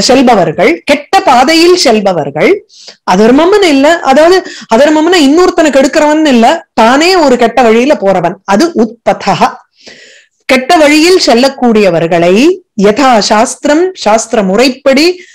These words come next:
ஸ்வதர்மஸ்த அனுபாலனம், தன்னுடைய தர்மத்தில் இருந்து கொண்டு தான் இன்னொருவரை ரட்சிப்பது, அதுதான் அரசனுடைய ஒரு பரமஹா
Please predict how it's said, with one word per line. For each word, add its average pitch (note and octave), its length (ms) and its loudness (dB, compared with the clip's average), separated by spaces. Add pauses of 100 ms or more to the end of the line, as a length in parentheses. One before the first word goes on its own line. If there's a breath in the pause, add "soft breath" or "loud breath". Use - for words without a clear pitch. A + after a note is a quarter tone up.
(320 loud breath)
ஸ்வதர்மஸ்த D#4 880 0
அனுபாலனம், A3 680 -2 (560 soft breath)
தன்னுடைய E4 760 2
தர்மத்தில் E4 680 0
இருந்து E4+ 440 2
கொண்டு D#4 360 0
தான் D#4 380 0
இன்னொருவரை D4 840 0
ரட்சிப்பது, A#3+ 720 -2 (720)
அதுதான் C#4 800 0
அரசனுடைய A#3+ 840 0
ஒரு A3 240 0
பரமஹா F3+ 540 -4